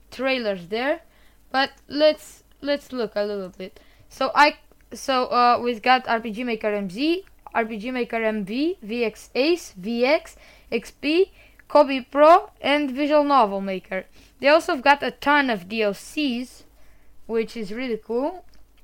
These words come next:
Uh, some of them are kinda pricey. Like, some of them are almost eighty dollars.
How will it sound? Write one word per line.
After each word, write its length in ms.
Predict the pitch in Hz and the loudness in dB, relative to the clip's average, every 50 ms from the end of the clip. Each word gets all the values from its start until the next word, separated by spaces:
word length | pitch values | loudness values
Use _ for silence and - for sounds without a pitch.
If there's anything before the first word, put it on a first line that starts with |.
| - - _ - - _ - _ - - - - | -20 -20 _ -20 -20 _ -20 _ -20 -20 -20 -8
Uh, 180 | - 214 220 226 | -4 0 0 0
some 260 | 220 220 - 254 262 | -2 -2 -6 -6 -4
of 160 | 269 262 214 | -4 -6 -6
them 200 | 190 233 233 226 | -6 -6 -4 -2
are 220 | 214 202 196 190 196 | -2 -2 -2 -4 -6
kinda 300 | - - 214 202 202 196 | -8 -10 -10 -8 -8 -10
pricey. 580 | - - 196 196 202 196 - - - 214 233 269 - - _ _ _ _ _ _ _ _ _ _ _ _ _ _ _ | -10 -8 -6 -6 -6 -6 -8 -12 -14 -14 -14 -14 -18 -20 _ _ _ _ _ _ _ _ _ _ _ _ _ _ _
Like, 180 | 196 202 202 - | -10 -10 -10 -8
some 180 | - 233 240 | -8 -6 -6
of 120 | 233 214 185 | -6 -6 -6
them 180 | 220 220 220 | -8 -6 -4
are 200 | 220 214 208 208 | -2 -2 0 0
almost 420 | 214 214 226 220 208 196 - _ - | 0 -2 -4 -6 -8 -10 -8 _ -6
eighty 260 | 233 233 220 - 214 | -6 -6 -6 -10 -8
dollars. 680 | 175 214 240 254 233 190 185 180 190 196 - - - | -2 -2 0 0 0 -2 -4 -6 -10 -12 -14 -20 -20